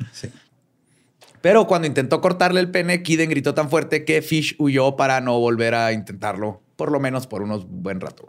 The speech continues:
Speaker 2: Fish ya
Speaker 1: Mames.
Speaker 2: tenía veinte años cuando huyó a la ciudad de Nueva York para trabajar como pintor de casas y decorador, oficio que realizó casi la mayor parte de su vida. Su trabajo le permitió crear un modus operandi.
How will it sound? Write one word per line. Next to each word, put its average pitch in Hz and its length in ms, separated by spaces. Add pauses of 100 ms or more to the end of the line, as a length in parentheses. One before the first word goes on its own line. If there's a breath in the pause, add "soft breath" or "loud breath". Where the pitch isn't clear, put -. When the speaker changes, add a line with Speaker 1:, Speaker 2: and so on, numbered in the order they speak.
(1080 soft breath)
Speaker 2:
Fish 294 340
ya 175 120
Speaker 1:
Mames. 208 160
Speaker 2:
tenía 175 440
veinte 180 480
años 135 360
cuando 139 300
huyó 139 300
a 151 40
la 156 100
ciudad 131 180
de 139 80
Nueva 139 220
York 151 240
para 160 180
trabajar 151 360
como 170 240
pintor 135 320
de 135 100
casas 147 440
y 180 140
decorador, 143 600 (220)
oficio 175 420
que 151 80
realizó 127 560 (160)
casi 123 220
la 120 100
mayor 101 200
parte 104 180
de 110 80
su 139 60
vida. 127 200 (760 soft breath)
Su 233 140
trabajo 220 300
le 233 80
permitió 196 420
crear 156 200
un 160 120
modus 139 320
operandi. 160 420